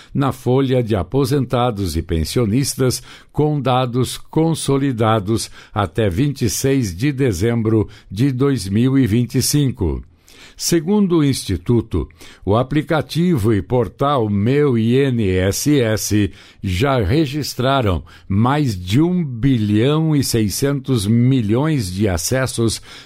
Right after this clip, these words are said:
desde o início da funcionalidade de consulta. Desses, setenta e dois milhões foram acessos específicos para verificação de descontos associativos.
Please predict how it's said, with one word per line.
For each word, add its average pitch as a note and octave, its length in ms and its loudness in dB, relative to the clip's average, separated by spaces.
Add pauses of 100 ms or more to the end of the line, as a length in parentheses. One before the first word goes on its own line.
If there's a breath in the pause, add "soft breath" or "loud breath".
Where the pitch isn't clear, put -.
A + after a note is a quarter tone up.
desde C3 520 0
o D3+ 80 4
início A2 800 0
da F2 160 0
funcionalidade B2 1200 0
de B2 120 -2
consulta. B2+ 800 -2 (800 soft breath)
Desses, C3+ 800 0 (220 loud breath)
setenta D#3 960 -2
e C#3 80 -2
dois B2+ 420 0
milhões A#2+ 880 2
foram F#2+ 340 2
acessos B2 680 -2
específicos B2+ 960 -2 (340 loud breath)
para A2 320 0
verificação C#3+ 1040 0
de A2 140 0
descontos A2+ 800 -2
associativos. A#2+ 1040 -2